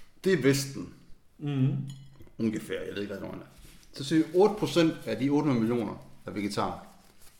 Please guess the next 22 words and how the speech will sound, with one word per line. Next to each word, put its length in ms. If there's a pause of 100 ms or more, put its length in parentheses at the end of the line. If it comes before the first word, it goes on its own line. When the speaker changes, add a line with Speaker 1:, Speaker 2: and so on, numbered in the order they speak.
(360)
Speaker 1:
Det 60
er 80
fireogtres 400
millioner. 360 (3000)
Speaker 2:
Men 120
du 80
kører 200
bare, 360
du 60
kører 160
bare 180
på 40
tallene. 240
Speaker 1:
Der, 80
Speaker 2:
Det 100
kan 20
Speaker 1:
der 60
er 40
Speaker 2:
jeg 100
mærke. 100
Speaker 1:
vegetarer. 480
Speaker 2:
Ja, 60